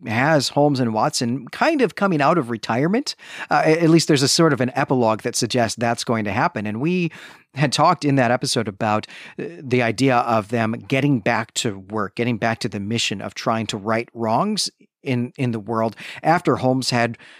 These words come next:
just re-, had retired from something that he had been kind of treating like a hobby, and that now he was gonna treat like a mission because, uh, the aftermath of the First World War, or the First World War itself, is suggesting that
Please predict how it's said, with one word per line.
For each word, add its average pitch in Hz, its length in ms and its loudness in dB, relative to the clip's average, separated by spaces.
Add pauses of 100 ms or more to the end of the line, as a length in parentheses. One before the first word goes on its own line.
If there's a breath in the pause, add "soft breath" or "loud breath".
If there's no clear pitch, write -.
just - 200 2
re-, 185 140 2
had 170 140 4
retired 156 460 2
from 123 160 -4
something 117 360 0
that 123 120 -4
he 139 140 -2
had 120 100 0
been 107 140 -6
kind 113 200 -4
of 104 80 -8
treating 110 380 -4
like 101 200 -4
a 101 60 0
hobby, 127 500 2 (480 loud breath)
and 135 200 2
that 135 120 0
now 135 200 2
he 135 100 4
was 117 140 0
gonna 117 160 -2
treat 120 340 -6
like 107 240 -4
a 117 100 -4
mission 113 440 0
because, 104 540 -4
uh, 135 460 -10
the 117 220 -4
aftermath 117 460 0
of 110 80 -2
the 104 60 -8
First - 360 -6
World 101 280 -8
War, 107 320 -2
or 117 120 0
the 113 60 -4
First - 280 -2
World 107 140 -8
War 104 140 -6
itself, 156 380 2
is 117 80 -2
suggesting 120 500 -2
that 107 180 -2